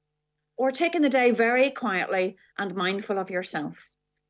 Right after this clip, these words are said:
This Christmas morning, whether good or bad, happy or sad, I wish you the company of Emmanuel,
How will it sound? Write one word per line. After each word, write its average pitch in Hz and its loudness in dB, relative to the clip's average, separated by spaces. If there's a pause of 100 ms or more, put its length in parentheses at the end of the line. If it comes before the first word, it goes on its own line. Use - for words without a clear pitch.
(1160)
This 233 2
Christmas 180 -2
morning, 185 0 (460)
whether 196 4
good 247 4 (240)
or - -4
bad, 220 0 (460)
happy 262 -4
or 277 -2
sad, 170 -6 (960)
I 185 0
wish 214 2
you 220 8
the 196 0
company 247 0
of 247 2
Emmanuel, 190 -2